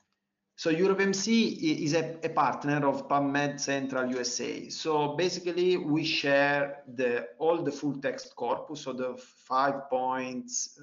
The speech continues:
seven million articles, and also the abstract coming from PubMed. But as we, uh, we see, we said a couple of, uh, slide before,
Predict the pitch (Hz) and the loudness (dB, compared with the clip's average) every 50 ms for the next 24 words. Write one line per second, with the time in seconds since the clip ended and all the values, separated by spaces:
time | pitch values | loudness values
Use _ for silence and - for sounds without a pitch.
0 | 131 113 107 101 101 104 - - - 127 131 127 123 123 127 127 127 123 120 110 | -8 -6 -6 -6 -8 -8 -6 -4 0 0 0 0 0 -2 -4 -6 -6 -4 -4 -4
1 | 107 117 135 - - - 160 - 185 196 202 196 - - - - _ _ _ _ | -2 -2 -2 -4 -6 -8 -10 -8 -6 -6 -6 -6 -8 -10 -12 -14 _ _ _ _
2 | _ _ _ _ _ _ _ _ - 165 165 165 175 180 175 - 165 147 143 139 | _ _ _ _ _ _ _ _ -4 -2 0 2 4 4 4 2 2 2 4 4
3 | 147 147 - - 160 143 139 - - - 139 135 135 127 123 120 - - 131 123 | 4 2 0 -2 -2 -2 -4 -4 -4 -2 0 0 0 -2 -2 -6 -8 -6 -6 -6
4 | - - 135 127 123 120 120 113 104 - - - - - 151 151 147 - - - | -4 -2 -2 -2 0 -2 -2 -4 -4 -4 -4 -4 -2 -2 -2 -2 -2 -2 -2 0
5 | 160 160 156 151 160 180 180 175 - - - - - _ _ _ - 139 143 151 | 0 0 2 2 4 4 4 4 2 0 -4 -8 -16 _ _ _ -2 -2 0 0
6 | 170 170 - 175 180 - 143 139 139 170 160 - 165 156 156 147 139 - - - | 0 0 -2 -2 -4 -4 -2 -2 0 0 0 0 0 2 2 0 0 -4 -4 -2
7 | 131 131 127 123 117 120 - - 147 147 147 143 139 131 120 117 123 127 117 113 | 0 0 0 0 -2 -2 -2 0 0 0 2 2 0 0 0 -2 -2 -2 -2 -2
8 | 113 113 113 113 123 120 - - 127 131 131 131 135 143 156 151 139 139 135 127 | -2 -4 -6 -6 -6 -6 -6 -6 -4 0 0 2 2 2 2 2 0 -2 -2 -2
9 | 135 131 131 - 135 135 147 170 190 196 - | -2 -2 0 0 0 0 2 2 0 -2 -6